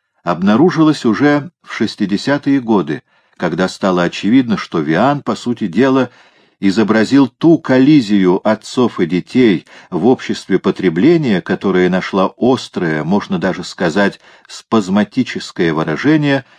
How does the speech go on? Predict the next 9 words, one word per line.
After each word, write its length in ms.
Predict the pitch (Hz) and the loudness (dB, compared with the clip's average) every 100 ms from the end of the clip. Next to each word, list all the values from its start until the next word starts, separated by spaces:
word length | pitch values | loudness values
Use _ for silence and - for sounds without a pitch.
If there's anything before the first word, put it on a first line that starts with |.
| _ | _
в 140 | 85 85 | -8 0
майском 560 | 120 117 - - 92 | 2 2 -2 -4 -4
молодёжном 800 | 82 85 98 95 110 87 85 80 | -2 0 0 2 0 0 -4 -4
бунте 480 | 71 151 151 - 139 - _ _ | 0 0 0 -2 -2 -4 _ _
тысяча 480 | - 123 151 143 - | 0 2 2 -2 -4
девятьсот 640 | 113 107 104 - 101 101 - | -4 -4 -4 -4 -2 -2 -6
шестьдесят 680 | - 85 69 73 98 92 | -6 -6 -6 -6 -6 -6
восьмого 480 | 82 73 82 78 76 | -6 -8 -6 -6 -6
года. 300 | 65 71 67 | -6 -6 -8